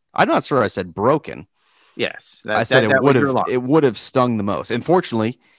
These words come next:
Speaker 1: he doesn't have to live with that. And in fact, it's the opposite happened, <laughs> where, where D J dug deep and hit what I thought was the shot of the tournament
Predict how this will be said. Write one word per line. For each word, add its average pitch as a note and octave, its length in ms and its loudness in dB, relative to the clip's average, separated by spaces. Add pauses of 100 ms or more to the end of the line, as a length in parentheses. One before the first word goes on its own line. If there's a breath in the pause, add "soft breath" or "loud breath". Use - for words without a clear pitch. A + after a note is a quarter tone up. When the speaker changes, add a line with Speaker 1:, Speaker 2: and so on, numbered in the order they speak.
(160)
Speaker 1:
he D3+ 140 0
doesn't C#3+ 240 2
have C#3 200 -2 (140)
to C3 60 -6
live D3+ 180 0
with G2+ 120 -6
that. F2+ 180 -2
And A#2+ 80 0
in A#2+ 80 0
fact, - 480 0
it's - 180 -6 (180)
the A#2+ 340 -6
opposite C3+ 500 -2
happened, - 400 -14 (140)
<laughs> - 180 -20
where, B2 320 -2
where B2 160 -2
D A#2+ 220 0
J A#2 320 -2 (360)
dug B2+ 300 2
deep A#2+ 340 0 (300)
and A2 360 -4
hit B2+ 220 -2
what A2+ 140 2
I B2+ 100 4
thought A#2+ 240 0
was G2 220 -4
the G2+ 80 -12
shot A2+ 220 -2
of - 20 -4
the F2 80 -10
tournament G#2+ 380 -2